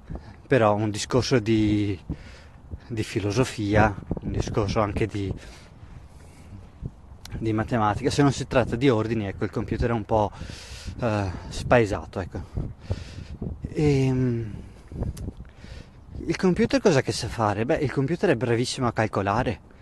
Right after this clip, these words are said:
sa benissimo fare operazioni aritmetiche, eh, matematiche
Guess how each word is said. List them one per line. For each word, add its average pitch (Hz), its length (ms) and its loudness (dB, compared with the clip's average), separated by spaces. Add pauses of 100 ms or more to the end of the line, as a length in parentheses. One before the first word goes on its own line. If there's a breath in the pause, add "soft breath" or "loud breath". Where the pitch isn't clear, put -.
(360 loud breath)
sa - 240 2
benissimo 123 500 0
fare 120 240 4
operazioni 113 760 2 (440 loud breath)
aritmetiche, 110 960 0
eh, - 440 -4
matematiche 104 1000 0